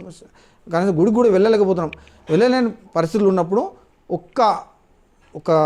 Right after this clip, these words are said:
రాయి, ఆ, తీసుకొని, ఒక చిన్న ఒక రాయి కణిక తీసుకొని చేతిలో పెట్టుకొని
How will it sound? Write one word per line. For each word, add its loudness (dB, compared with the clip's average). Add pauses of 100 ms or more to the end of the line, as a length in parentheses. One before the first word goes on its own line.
(360)
రాయి, 0
ఆ, -2
తీసుకొని, -2
ఒక -2 (100)
చిన్న -2 (300)
ఒక -8
రాయి -2
కణిక 0
తీసుకొని -2
చేతిలో 0
పెట్టుకొని 0